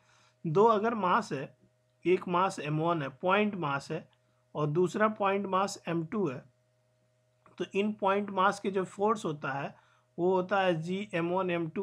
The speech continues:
over R का स्क्वायर, ठीक है ना। तो ये मतलब एक, ये जो है एम मास वो तो पॉइंट मास है, और ये कैपिटल एम और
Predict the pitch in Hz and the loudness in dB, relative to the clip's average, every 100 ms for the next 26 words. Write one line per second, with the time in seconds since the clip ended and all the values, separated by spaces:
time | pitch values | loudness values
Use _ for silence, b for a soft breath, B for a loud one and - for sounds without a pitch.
0 | 180 139 180 - - 139 135 135 175 147 | -2 0 -2 -4 -8 -4 -4 -4 -4 -6
1 | - b b b _ _ 165 151 - 156 | -8 b b b _ _ -6 -6 -8 -10
2 | - - _ 214 220 311 - _ _ _ | -10 -14 _ -6 -4 -6 -10 _ _ _
3 | _ - 175 156 139 - _ _ - 180 | _ -4 -2 -2 -4 -10 _ _ -4 2
4 | 208 185 214 220 - 190 214 240 226 196 | 2 4 2 2 -6 0 0 2 0 0
5 | 139 143 _ - 185 170 156 190 - 180 | -4 -8 _ -2 0 0 -2 -4 -8 -6
6 | 185 208 208 208 226 226 220 214 226 214 | -4 -4 0 0 2 0 0 0 -4 -8
7 | - 190 180 196 196 190 185 185 233 226 | -6 0 2 2 2 0 0 -4 -2 -4
8 | - 208 190 208 - 190 | -6 -6 -6 -6 -2 0